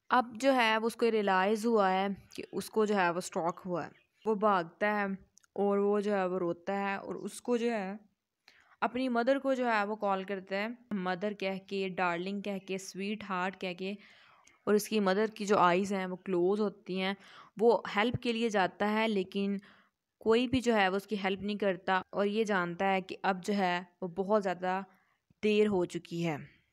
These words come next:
और इसी के साथ जो हमारी शॉर्ट स्टोरी है, उसका एंड हो जाता है। अब हम जो है,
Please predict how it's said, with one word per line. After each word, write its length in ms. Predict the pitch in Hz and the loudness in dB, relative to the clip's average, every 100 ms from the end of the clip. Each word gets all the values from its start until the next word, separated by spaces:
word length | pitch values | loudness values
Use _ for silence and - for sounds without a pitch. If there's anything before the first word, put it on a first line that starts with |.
| _ _ - | _ _ -2
और 140 | 214 - | -2 0
इसी 240 | 233 - | -2 0
के 140 | 285 277 | 2 4
साथ 340 | 233 208 202 202 - _ - | 6 6 6 2 -8 _ -6
जो 80 | 214 | -2
हमारी 560 | 208 202 190 190 185 - _ - | 0 2 2 0 -6 -12 _ -10
शॉर्ट 320 | - 190 185 | 0 0 0
स्टोरी 400 | - 190 185 226 | 0 0 0 0
है, 300 | 208 190 185 _ _ _ - | 0 -2 -6 _ _ _ -14
उसका 200 | 196 - | -10 -4
एंड 340 | 185 175 202 233 | -2 -2 0 4
हो 100 | 233 | 4
जाता 380 | 208 196 196 190 | 4 2 -2 -2
है। 200 | 190 190 _ _ _ _ _ _ _ _ _ - | -4 -8 _ _ _ _ _ _ _ _ _ -2
अब 180 | 240 269 | -2 2
हम 280 | 269 247 | 0 0
जो 120 | 240 254 | 0 0
है, 340 | 226 208 | 0 0